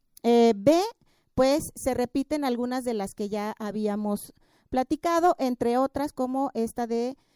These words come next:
eh, diseño de artesanías, etcétera. Las,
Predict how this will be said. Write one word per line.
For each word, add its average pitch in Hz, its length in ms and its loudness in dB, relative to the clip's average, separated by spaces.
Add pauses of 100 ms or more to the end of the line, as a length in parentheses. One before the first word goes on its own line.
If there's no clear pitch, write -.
(180)
eh, 208 720 -4
diseño 226 400 -2
de 233 60 2
artesanías, 285 1000 -4
etcétera. - 540 -10 (580)
Las, 302 920 -6